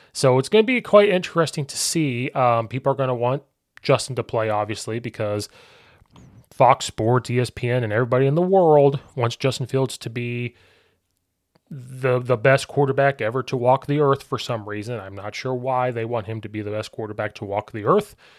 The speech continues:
but that's what they want. And I, I don't know. Um, but Justin might be out. We're just gonna have to wait and see till Monday. But if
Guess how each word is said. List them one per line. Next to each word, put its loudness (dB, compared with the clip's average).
but 2
that's -6
what -6
they -4
want. 0
And 0
I, 2
I 6
don't 6
know. 6
Um, 4
but -2
Justin 0
might 2
be -2
out. 8
We're 0
just -6
gonna 4
have -4
to -4
wait 0
and -6
see 0
till -6
Monday. 4
But 6
if 0